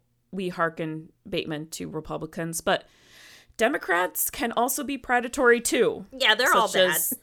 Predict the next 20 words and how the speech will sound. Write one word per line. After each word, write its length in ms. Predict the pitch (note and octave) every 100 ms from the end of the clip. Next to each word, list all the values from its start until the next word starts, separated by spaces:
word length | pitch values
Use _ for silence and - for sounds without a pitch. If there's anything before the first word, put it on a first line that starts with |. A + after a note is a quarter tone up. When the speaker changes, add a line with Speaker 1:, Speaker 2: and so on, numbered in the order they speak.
| - E4+
Speaker 2:
<laughs> 240 | D#3 C#4
Speaker 1:
Andrew 340 | A3+ A#3 B3 A#3
Cuomo 640 | - G3+ G3+ F#3+ F#3+ F#3+
and 180 | - F3
Harvey 380 | F3 A3 G3+ G3+
Weinstein 840 | F3+ E3 F3 - - D3 C#3 D#3+ E3+
were 160 | F3
very, 420 | F3 F3+ F3+ F#3 - _ _ _ _ -
very 300 | F#3 G3+ G3
much 320 | F#3+ D#3+ - -
openly 460 | E3 E3+ E3 D#3
Democratic. 840 | D3+ D3 D3 D3 - F#2+ - - _ _ _ _ _ _ _ _ -
And, 320 | E3 D#3 D#3
um, 380 | C3 C#3 D3+ F3 _ _ _ _ _ _ _ -
they 100 | E3+
also 240 | D3 -
suck 460 | - - - - - _ _ _ _ _ _ -
ass. 460 | D3+ B2+ - - - _ -
<laughs> 60 | A#3+ F5 D5+ - - _ _ -
So. 540 | - - E3 D3 E3